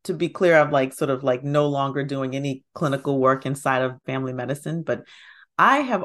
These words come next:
always been off the beaten path. So before I went to medical school,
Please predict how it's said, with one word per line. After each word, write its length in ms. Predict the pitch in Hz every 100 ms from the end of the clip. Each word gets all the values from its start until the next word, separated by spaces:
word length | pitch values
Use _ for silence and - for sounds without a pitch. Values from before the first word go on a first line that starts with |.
| -
always 640 | 156 160 175 170 156 156 156
been 580 | 127 139 135 131 131 131
off 280 | 147 131 -
the 80 | 123
beaten 340 | 117 117 -
path. 480 | - - - - 143
So 220 | - 143
before 400 | 131 143 - 202
I 80 | 277
went 160 | 220 196
to 100 | 151
medical 320 | 135 135 131
school, 560 | 131 127 123 120 120